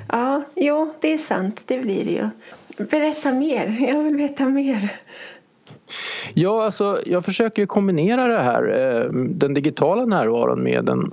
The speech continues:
Speaker 2: analoga närvaron på lite olika sätt. Eh, jag träffade en kille, Joe Politz, en gång. Han sa att, eh,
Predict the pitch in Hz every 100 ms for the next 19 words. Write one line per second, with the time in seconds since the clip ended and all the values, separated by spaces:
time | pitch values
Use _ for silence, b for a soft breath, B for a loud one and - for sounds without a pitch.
0 | - 139 147 143 220 202 139 139 120 104
1 | 95 90 - - 139 - 135 113 123 120
2 | 120 120 - - - - 131 B B B
3 | B B B B - 131 131 156 - 135
4 | 135 127 123 - 135 110 107 120 135 135
5 | 185 - - 123 117 143 143 117 117 -
6 | 110 110 104